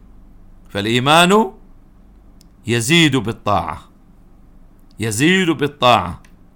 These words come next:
ومن علاج ضعف الإيمان أيضًا التفكر في الخاتمة والحذر من سوء الخاتمة،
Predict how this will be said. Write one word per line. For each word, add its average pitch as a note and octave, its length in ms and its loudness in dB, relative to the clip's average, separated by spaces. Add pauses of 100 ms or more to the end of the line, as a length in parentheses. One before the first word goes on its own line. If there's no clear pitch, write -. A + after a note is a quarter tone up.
(1500)
ومن C3 260 -6
علاج D#3 360 0
ضعف C#3+ 260 -2
الإيمان F3 380 -2
أيضًا G3 300 2
التفكر F#3 800 -2 (1600)
في - 60 -14
الخاتمة F3+ 680 0 (2250)
والحذر E3+ 500 0
من D3 120 -4
سوء D#3+ 260 -2
الخاتمة، E3 680 2